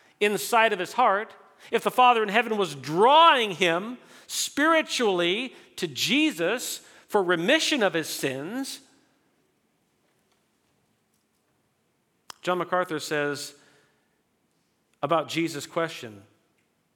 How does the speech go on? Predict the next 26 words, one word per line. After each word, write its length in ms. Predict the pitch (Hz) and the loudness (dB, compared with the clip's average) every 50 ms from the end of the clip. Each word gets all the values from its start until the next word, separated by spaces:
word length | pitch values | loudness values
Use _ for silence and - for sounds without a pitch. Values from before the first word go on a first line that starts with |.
| _ _ _ _ _ _ _ _ _ _ _ _ _ _ _ _ _ _ _ _ _ _ _ _ _ _ _ _ | _ _ _ _ _ _ _ _ _ _ _ _ _ _ _ _ _ _ _ _ _ _ _ _ _ _ _ _
that 100 | - 170 | -6 -4
it 100 | 180 180 | -4 -4
secured 480 | - - 185 - - 262 262 262 254 202 | -6 -8 -10 -6 -2 0 2 2 0 0
the 80 | 190 | -2
man's 340 | 180 180 180 180 175 165 170 | -4 -2 -2 -2 -4 -6 -6
full 180 | - - 202 208 | -6 -4 -4 -4
attention, 460 | 196 - 165 131 123 - 131 135 156 - _ _ _ _ _ _ _ _ _ _ _ _ _ _ _ _ _ _ _ _ _ _ _ _ - - - - | -4 -4 -6 -8 -8 -10 -14 -18 -20 -20 _ _ _ _ _ _ _ _ _ _ _ _ _ _ _ _ _ _ _ _ _ _ _ _ -20 -20 -20 0
focused 400 | - 233 233 233 254 247 - - | 2 2 2 4 2 -2 0 2
on 320 | 214 196 185 180 170 151 - - - _ _ _ _ | 2 2 2 0 -4 -8 -14 -20 -20 _ _ _ _
his 240 | - 196 180 180 165 | 0 0 0 0 0
need, 360 | 185 180 165 147 147 156 151 - - | 0 0 0 0 -2 -6 -6 -2 2
offered 360 | 196 254 277 262 247 226 190 | 2 2 2 2 -2 -4 -2
him 160 | 180 185 170 | -2 -4 -4
healing, 420 | 156 - 208 202 180 147 135 139 | -4 -4 -4 -2 -2 -2 -4 -6
and 120 | 147 139 139 | -6 -8 -8
communicated 600 | - 170 214 226 214 - 185 175 160 160 156 156 | -8 -6 -4 -4 -4 -2 -4 -4 -4 -4 -6 -8
to 80 | 165 | -10
the 80 | 156 151 | -8 -4
man 300 | 143 151 147 147 147 143 143 - - - - _ - | -2 0 0 0 -2 -4 -8 -14 -20 -20 -20 _ -6
the 60 | 151 | -6
depth 300 | 135 123 180 190 180 - | -2 0 0 0 0 -4
of 160 | 156 139 - | -10 -14 -8
Christ's 320 | - - 175 165 160 160 - | -4 -2 -2 -2 -2 -2 -2
love 160 | 160 151 143 | -4 -2 -4
and 100 | 147 131 | -6 -10
concern. 480 | - 143 - - 139 123 117 107 104 | -12 -14 -10 -8 -8 -8 -10 -12 -16